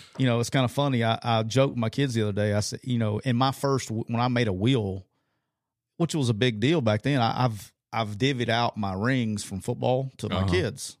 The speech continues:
Speaker 1: 'cause they're probably worth something a little bit, and they probably mean something to everybody. But shit, my kids got eighty-seven thousand <laughs> rings from being runner-up
Speaker 2: <laughs> Yeah.
Speaker 1: in a Senatobia tournament or whatever it is.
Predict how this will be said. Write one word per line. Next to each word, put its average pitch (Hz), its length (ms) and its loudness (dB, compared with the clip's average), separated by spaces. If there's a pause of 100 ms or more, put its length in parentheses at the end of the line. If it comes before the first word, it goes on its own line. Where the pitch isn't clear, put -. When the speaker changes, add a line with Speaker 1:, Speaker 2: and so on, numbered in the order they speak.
(160)
Speaker 1:
'cause 113 380 -4
they're 117 100 0
probably 117 260 0
worth 113 220 0
something 117 260 -2
a 113 40 0
little 113 120 0
bit, 113 200 0
and - 100 -8
they 107 60 -6
probably 110 260 0
mean 135 140 0
something 113 200 -4
to 104 40 0
everybody. 98 380 -2 (360)
But 180 80 0
shit, 190 240 0
my 165 140 2
kids 127 300 0
got 123 180 0
eighty-seven 139 640 0
thousand 151 500 0
<laughs> 151 120 4
rings 160 260 2
from 143 120 2
being 135 240 4
runner-up 170 560 4
Speaker 2:
<laughs> - 80 0
Yeah. 117 220 2 (120)
Speaker 1:
in 156 80 6
a - 40 4
Senatobia 185 720 2
tournament 196 300 4
or 135 60 2
whatever 151 300 4
it 156 80 4
is. 151 240 2